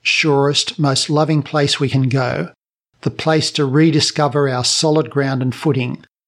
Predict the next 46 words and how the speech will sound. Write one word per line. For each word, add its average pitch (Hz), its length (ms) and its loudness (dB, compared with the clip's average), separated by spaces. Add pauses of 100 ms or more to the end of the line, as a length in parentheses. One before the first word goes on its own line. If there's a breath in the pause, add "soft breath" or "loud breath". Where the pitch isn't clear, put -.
(200)
it 147 100 2
is 147 180 2
more 139 220 4
likely 147 720 -2
that 143 120 0
it - 160 -8
will 135 120 0
be 135 120 2
a 127 80 0
place 131 400 -2
that 151 140 -8
we 135 100 -2
find 131 400 0
time 127 320 0
to 135 120 -4
go 127 240 -4
to. 131 300 -6 (1900)
So, 185 360 2
we've 139 220 -2
been 165 140 4
invited 185 560 2
into 160 220 0
a 151 40 2
relationship 151 580 0
with 139 200 -4
God, 156 360 0
the 143 60 -4
creator 147 520 0
of 131 100 -2
the 143 60 -4
universe, 131 580 -2
who 131 140 -4
loves 147 560 0
and 131 160 0
delights 147 480 0
in 135 120 -4
us 117 280 -4
in 147 120 2
a 139 80 2
way 139 280 2
that 131 120 -2
is 135 160 0
hard 147 380 -2
to 131 80 -6
fully 131 340 -2
understand. 123 720 -4